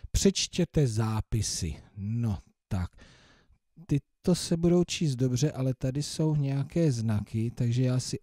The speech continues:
opět vezmu na pomoc chytrý rámeček. Tak, oboustrana šipka. Oboustrana, aha, tady, takže to je přímka. Přímka K L. Pozor, ne přímka K L. Přímka K L, jako kdybyste říkali abecedu.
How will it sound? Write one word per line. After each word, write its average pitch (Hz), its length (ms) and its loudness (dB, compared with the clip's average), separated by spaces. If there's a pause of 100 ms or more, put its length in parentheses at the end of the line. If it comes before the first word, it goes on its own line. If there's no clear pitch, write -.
opět 139 460 0
vezmu 120 440 0
na 117 120 0
pomoc 123 420 -2
chytrý 127 440 -2
rámeček. 98 760 -4 (520)
Tak, 110 240 -2
oboustrana 156 1080 2 (440)
šipka. - 880 -4 (180)
Oboustrana, 127 580 -2 (460)
aha, 107 360 0 (100)
tady, 107 380 2
takže 123 340 2
to - 120 -4
je 120 100 0
přímka. 135 560 -2 (240)
Přímka 165 640 2
K 147 320 2 (120)
L. 120 340 2 (200)
Pozor, 139 400 4
ne 139 240 0
přímka 139 500 -2 (100)
K - 80 -2
L. 135 420 8 (340)
Přímka - 580 0 (120)
K 156 420 2
L, 123 320 2
jako 107 360 0
kdybyste 113 380 0
říkali 110 420 0
abecedu. 98 640 0